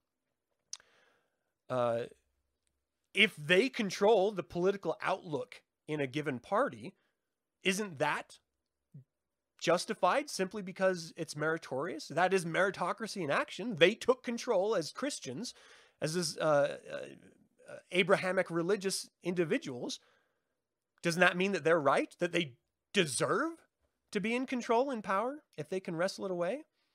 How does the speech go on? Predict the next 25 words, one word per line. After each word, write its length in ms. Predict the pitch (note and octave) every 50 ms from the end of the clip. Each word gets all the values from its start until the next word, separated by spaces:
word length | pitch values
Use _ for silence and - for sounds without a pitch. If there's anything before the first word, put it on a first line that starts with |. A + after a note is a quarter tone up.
| _ _ _ _ _ _ _ _ _ _ _ _ _ _ _ _ _ _ _ _ _ _ _ - _
If 160 | G#3+ G3 -
might 400 | F#3 F#3 G3 A#3+ C#4+ E4 C4 A3
makes 320 | A3+ A#3+ A#3+ G#3 - -
right, 500 | E3+ D#3+ G3+ B3 F#3 A#2+ C3+ A#3 A#2 - - _ _ _ _ _ _ _ _ _
and 280 | - F#3 F#3+ F3+ C#3 C3
they're 240 | F3 G3 C4 D#4
the 120 | C4+ C4 A#3+
ones 240 | A3+ A#3 A#3 G#3 G#3
in 80 | G#3+
that 200 | G#3+ G3+ - -
position, 580 | - F#3 D3+ E3+ D4+ D4 - - A#2+ C3 G#3 - _ _ _ _ _ _ _ _ _ _ _ _ _ _ _ _
does 140 | G3 F3+ E3
meritocracy 1000 | F#3 G3 A3 C4+ D4 C#4 - - C4 C4 C#4 C4 - A#3+ G#3+ - - A3 G#3
follow, 800 | - - - - B3 C4 D#4 E4 D4 F#3+ A#2 G2+ G#2+ C3 F#3+ - _ _ _ _ _ _ _ _ _ _ _ _ _ _ -
and 180 | G#3+ G#3+ A3 - _
is 280 | A#3+ C#4+ D#4 C#4+ G3
that 260 | C3+ F#3 F3+ G3+ - - -
right? 520 | B3 D#4+ F4 F4 - B2+ - - - - _ _ _ _ _ _ _ _ _ _ _ _ _ _ _ _ _ _ _ _ _ _ _ _ _ _ _
Or 100 | G#3+ G#3+
because 220 | F#3 G3 G3 D3
we 100 | C#3+ D3
don't 160 | D3+ D3 C#3 B2+
agree 360 | A2+ - - F#3+ D#4 F4 E4
with 200 | G3 A#2 - -
it, 280 | A#2+ A2 - - -